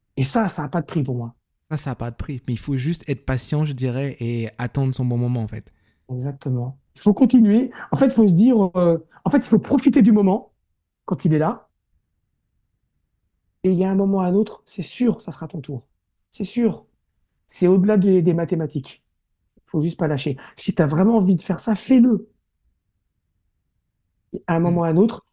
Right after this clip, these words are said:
Speaker 1: il y a plein de chemins. Il y a plein de chemins. Il va y avoir les castings. Euh... il va y avoir le côté, euh, bah, être au bon moment, au bon endroit. Euh, et voilà, ça existe. Et puis après, il va y avoir aussi, euh, des projets. Parce que tout ça, ça va t'emmener à vouloir faire tes projets.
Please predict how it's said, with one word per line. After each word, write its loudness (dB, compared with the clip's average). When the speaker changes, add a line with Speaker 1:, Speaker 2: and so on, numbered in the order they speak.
Speaker 1:
il 0
y 4
a 0
plein 2
de 4
chemins. 0
Il -2
y -2
a -2
plein -2
de -2
chemins. -4
Il -6
va 0
y 4
avoir -2
les 2
castings. -2
Euh... 2
il 4
va 2
y 4
avoir 2
le 4
côté, 2
euh, 0
bah, 0
être -2
au 0
bon 2
moment, 0
au -2
bon 2
endroit. -2
Euh, -12
et 0
voilà, 4
ça 2
existe. 2
Et 0
puis -2
après, 0
il 2
va 2
y 4
avoir 0
aussi, 2
euh, 2
des -2
projets. -2
Parce -2
que 2
tout 0
ça, 0
ça 0
va 2
t'emmener 2
à 0
vouloir -2
faire -10
tes -4
projets. -8